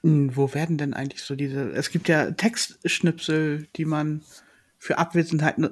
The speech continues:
Notizen und so weiter, äh, hinterlegen kann, wo der oder die Userin da einfach nur kurz draufklicken muss und dann zack, wunderschöner Text.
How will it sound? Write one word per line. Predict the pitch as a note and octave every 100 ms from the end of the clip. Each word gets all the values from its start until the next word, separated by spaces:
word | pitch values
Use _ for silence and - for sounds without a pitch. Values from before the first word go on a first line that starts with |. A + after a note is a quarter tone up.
| -
Notizen | - E3 - D#3 - C3+
und | D#3
so | D#3 D#3
weiter, | D3 D3 D3+ D3+ - _ _ _ _ _ _ _ -
äh, | E3 D#3+ D#3 D3 - _ _ _ _ _ -
hinterlegen | F3+ F3 E3 F3+ F3+ E3+
kann, | - E3 D#3+ D#3 D#3 - _ -
wo | E3+ D#3
der | D#3 D3+ C#3+ D3 D3 _ _ _ _ _ _ _ _ _
oder | D#3+ D3
die | C#3 D#3 D#3 D3+ E3
Userin | D#3+ D3+ D3+ D3 - D3+
da | D3+ C#3
einfach | C#3+ D3+
nur | D3 D3 C#3+ C#3+
kurz | - D3+ - -
draufklicken | - F#3 G3 F3+ D#3+
muss | D#3+ D#3
und | A2+ D3+
dann | D3+ D3 D3+ - _ _ _ _ - - - - _
zack, | - G#3+ -
wunderschöner | - F3+ F3+ E3+ E3+
Text. | E3 F#3 -